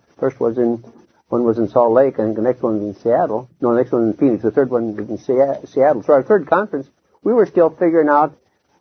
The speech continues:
how cheap we could make the conferences. We'd kinda like, "Bring your own sleeping bag, and we've got some campground here that you can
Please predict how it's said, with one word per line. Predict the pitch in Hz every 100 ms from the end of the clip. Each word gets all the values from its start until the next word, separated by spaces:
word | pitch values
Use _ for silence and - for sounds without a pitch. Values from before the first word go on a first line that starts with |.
| _
how | - 185 214
cheap | 214 226 214
we | 180
could | 175 160
make | 170 165
the | 143
conferences. | - 180 202 131 101 107
We'd | 113 135
kinda | 180 175
like, | 151 120
"Bring | 175 170
your | 160
own | 151 147
sleeping | 147 185 185 123
bag, | 117 123 123
and |
we've | 127 123
got | 135 131
some | 127 110
campground | 156 180 - 117 104 95
here | 110 101
that | 92 -
you | 104
can | 104 95